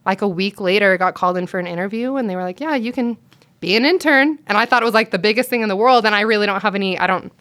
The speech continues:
know how many people did or didn't apply. I just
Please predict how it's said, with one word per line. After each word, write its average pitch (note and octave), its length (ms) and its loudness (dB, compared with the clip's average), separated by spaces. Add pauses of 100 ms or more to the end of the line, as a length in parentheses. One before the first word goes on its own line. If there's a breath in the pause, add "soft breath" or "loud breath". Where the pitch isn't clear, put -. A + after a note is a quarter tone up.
(220 soft breath)
know G3 160 2
how G3 100 2
many F#3+ 160 0
people F#3+ 240 -4
did F3+ 220 2
or G3 60 2
didn't F3+ 240 -2
apply. F#3+ 420 2
I G#3 100 2
just - 460 -6